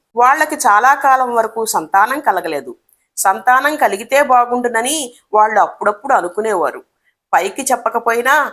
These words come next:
రేణుబాయి మనస్సులో బాధపడుతూ ఉండేది. అటువంటప్పుడు సూర్యాజీ పంత్ భార్యకు సద్గురువుల బోధలు గుర్తు చేస్తూ ఉండేవాడు.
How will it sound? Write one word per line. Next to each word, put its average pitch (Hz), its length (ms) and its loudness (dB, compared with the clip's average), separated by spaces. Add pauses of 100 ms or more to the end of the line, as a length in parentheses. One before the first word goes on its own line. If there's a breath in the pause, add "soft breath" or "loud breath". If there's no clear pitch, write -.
(260 loud breath)
రేణుబాయి 233 600 2
మనస్సులో 208 480 0
బాధపడుతూ 202 560 0
ఉండేది. 196 540 -2 (520)
అటువంటప్పుడు 254 960 0 (180)
సూర్యాజీ 220 600 -2
పంత్ 196 360 -4
భార్యకు 185 800 0 (320 loud breath)
సద్గురువుల 202 640 0
బోధలు 160 420 2
గుర్తు 247 280 -6
చేస్తూ 233 380 -6
ఉండేవాడు. 196 520 -4